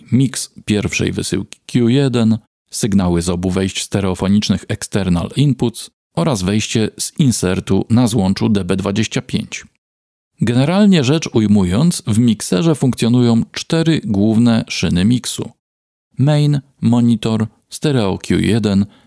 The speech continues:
i stereo Q dwa. Te dwie ostatnie można globalnie przełączać przed lub po tłumiku. W połączeniu ze wspomnianymi wyżej możliwościami dodania do sumy main innych sygnałów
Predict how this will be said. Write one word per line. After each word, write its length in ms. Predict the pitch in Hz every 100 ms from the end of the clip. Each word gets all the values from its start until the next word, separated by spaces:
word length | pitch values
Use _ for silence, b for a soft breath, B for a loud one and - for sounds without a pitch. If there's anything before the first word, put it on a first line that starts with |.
| b
i 280 | 123 110 -
stereo 460 | - 135 120 92 95
Q 260 | - 95 95
dwa. 360 | 87 78 - _ _ _ _ _ -
Te 100 | 107
dwie 260 | 127 220
ostatnie 640 | 170 - 92 - 98 143 -
można 360 | 107 95 107
globalnie 580 | 95 117 160 165 135 110
przełączać 640 | - 101 95 92 - 92 - _
przed 380 | - 170 160 - _
lub 280 | 123 135 -
po 220 | - 123
tłumiku. 580 | 120 117 90 90 - - - _ _ _ _ _ _
W 120 | -
połączeniu 640 | 131 120 117 175 202 170
ze 260 | 117 123 110 -
wspomnianymi 720 | - 113 107 107 135 170 117
wyżej 300 | 135 123 101
możliwościami 760 | 95 87 95 92 - 143 127 92
dodania 460 | 95 98 131 107
do 120 | 90
sumy 320 | 85 - 143 104
main 420 | 123 131 92 92 - _
innych 440 | 175 170 123 98 -
sygnałów 680 | 95 90 87 - 165 196